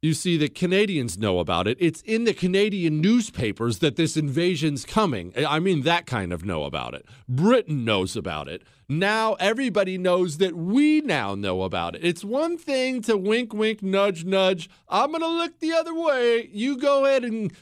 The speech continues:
you go get, go get 'em." It's another thing when everyone knows. Uh, are you aware that Irish people in your country are staging for an invasion of Canada?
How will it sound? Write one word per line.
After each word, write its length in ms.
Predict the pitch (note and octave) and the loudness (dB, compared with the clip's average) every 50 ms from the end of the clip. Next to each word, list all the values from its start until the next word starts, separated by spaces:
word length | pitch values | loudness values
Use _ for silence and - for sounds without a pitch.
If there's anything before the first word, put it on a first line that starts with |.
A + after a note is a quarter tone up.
| _ | _
you 120 | - F#3+ G#3 | -6 -6 -4
go 340 | E3+ D3+ F3 A#3+ C#4 D4+ D#4 | -2 0 2 2 2 2 0
get, 200 | C4+ C4+ A3+ - _ - | -4 -12 -12 -12 _ 0
go 200 | B3 C#4 D#4 D#4 | 0 0 0 0
get 240 | C#4+ C#4 A#3 F#3 | 0 0 0 0
'em." 240 | E3 D#3+ D#3+ E3 D#3 - _ _ _ - | 0 0 -2 -4 -6 -10 _ _ _ -2
It's 200 | E3 F3 E3 - | -2 -2 0 0
another 380 | F3+ E3+ F3+ F#3+ G3 F#3 F3+ D#3+ | -2 0 0 0 0 0 0 0
thing 200 | E3+ E3+ E3 D#3+ | 0 0 0 0
when 120 | D3+ D3+ | 0 2
everyone 440 | D#3+ D#3+ D3+ D3+ D3 C#3 C#3 C#3+ C#3+ | 2 2 2 0 0 0 0 0 0
knows. 520 | D3 D#3 D#3 D3 C3+ B2+ A#2+ A#2+ A2+ - - - | 0 2 2 2 2 2 0 0 -2 -6 -6 -4
Uh, 560 | C#3 C3+ C3+ C3+ C3 C3 C3 B2+ B2+ B2 A#2+ - - | -2 0 2 2 2 2 2 2 2 0 -2 -2 -4
are 160 | A#2 B2+ C3 | -4 -2 -2
you 240 | D3+ G3 C4+ E4 F4+ | 0 0 0 0 0
aware 420 | F4+ D#4+ D4+ D#4+ E4 E4 E4+ F4 | 0 -2 -2 -2 -2 -2 -2 -2
that 200 | D#4+ B3 F#3 - - | -2 -2 -4 -4 -4
Irish 420 | - E3 G3+ B3 C#4+ D#4+ - - - | -2 0 0 0 -2 -4 -6 -6 -6
people 360 | C4 C4 B3+ - C#4+ C#4+ A#3 | -6 -4 -4 -4 -4 -4 -4
in 180 | F3 D#3+ D3+ | -6 -6 -8
your 280 | C#3+ D3+ D3 F3+ A#3 C4+ | -8 -4 -4 -2 -2 -4
country 480 | C4+ - A3+ B3+ A#3+ - C4+ C#4 C#4 G#3 | -4 -4 -4 -4 -6 -6 -8 -8 -6 -4
are 160 | E3 E3 C#3+ | -4 -4 -4
staging 840 | - - - - - F3+ F#3 G#3+ A#3+ B3+ A3+ C4 C#4 C#4 C#4 C#4 A3 | -4 -8 -10 -6 -4 -2 -2 0 -2 -4 -6 -6 -6 -6 -6 -8 -8
for 240 | - - G3+ F#3+ F#3 | -8 -6 -6 -4 -2
an 100 | F3 F3 | -2 -2
invasion 960 | F3+ F3 E3 D#3 C3 B2+ A2+ F3 F#3+ A3 A#3+ B3 A#3+ G#3 A3+ B3+ B3+ B3+ B3+ | -2 -2 -2 -4 -4 -2 0 0 2 2 2 0 0 0 -2 -2 -2 -2 -2
of 220 | A3 F3 F#3+ E3+ - | -2 -2 -4 -4 -4
Canada? 500 | - G3+ G#3+ A3 A#3 C4 B3+ C4+ C#4+ | -6 -4 -2 -2 -2 -2 0 0 0